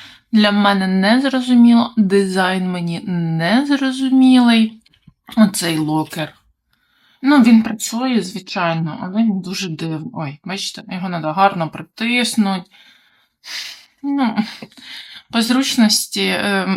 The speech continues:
дуже дивне рішення. Взагалі не розумію, чого вони обрали таку палетку. Тепер, м,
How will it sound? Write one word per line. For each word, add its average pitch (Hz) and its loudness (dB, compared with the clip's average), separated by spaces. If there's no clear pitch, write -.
дуже 196 -4
дивне 175 -4
рішення. 160 -6
Взагалі 170 -6
не 151 -8
розумію, 156 -10
чого 175 -12
вони 160 -8
обрали 156 -8
таку 381 0
палетку. 294 2
Тепер, 190 -4
м, 196 -4